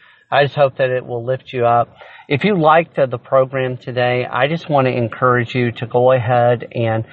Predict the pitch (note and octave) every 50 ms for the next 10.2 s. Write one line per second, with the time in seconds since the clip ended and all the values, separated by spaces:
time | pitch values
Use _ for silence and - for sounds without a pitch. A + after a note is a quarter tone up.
0 | - - - _ _ C3+ C#3 D#3 E3 D#3 D3 B2 - - - C3 C3 C3+ C3+ B2+
1 | - - - C3+ B2+ B2 A#2+ B2 A#2+ G#2+ - A#2+ A#2 A#2+ A#2+ A#2+ A#2+ - - A2+
2 | A2+ - - C3+ C3 C3+ C3 A#2+ A#2 - - - B2+ B2 A#2+ A#2+ - - - C3
3 | - - - B2+ B2 A#2+ - - - - A#2 A2+ A2+ A2+ A#2 A#2+ - - B2+ A#2
4 | - - B2 A#2+ A2+ - - A#2 A#2 A#2 A2+ A#2 A#2 - - - - - - -
5 | _ _ - C3 C#3 D3 D#3 - - - D3 C#3+ C#3 C#3 C3+ C3 B2+ A#2 B2+ B2
6 | - - C#3 C#3 B2 B2 A2+ - - - - C#3 C3 C3 C3 C3 B2 C3 B2 A#2
7 | A#2 A2 - - B2+ B2 A#2+ A#2 A#2 - - A#2 - - B2 A#2+ A#2 A#2 A#2 A#2
8 | A2+ A2+ - - A#2+ - - - - - C#3 B2+ B2+ B2+ B2+ B2 A#2+ A#2 A2+ -
9 | - - B2+ B2 A#2 A2+ A2+ A2 A#2+ A#2 A#2 - A#2+ B2 A#2+ A#2 A#2 - - -
10 | A2+ G#2+ G#2